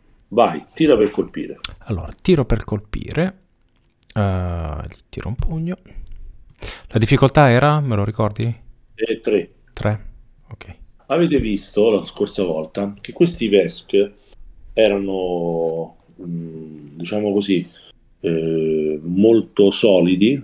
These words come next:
Speaker 1: ma avevano questa capacità di, eh, incutere grande timore e minaccia con un urlo capace, che, che era stato capace di stordire ogni round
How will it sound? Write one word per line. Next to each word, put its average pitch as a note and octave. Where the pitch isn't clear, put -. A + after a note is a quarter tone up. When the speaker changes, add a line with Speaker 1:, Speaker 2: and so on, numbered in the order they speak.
Speaker 1:
ma G2
avevano F#2+
questa G2+
capacità G#2+
di, F#2
eh, D#2+
incutere G#2
grande G2+
timore A2+
e -
minaccia A2
con A#2+
un G2+
urlo B2
capace, G#2
che, F#2+
che -
era G#2
stato G2+
capace B2
di G2
stordire G#2+
ogni A2
round A#2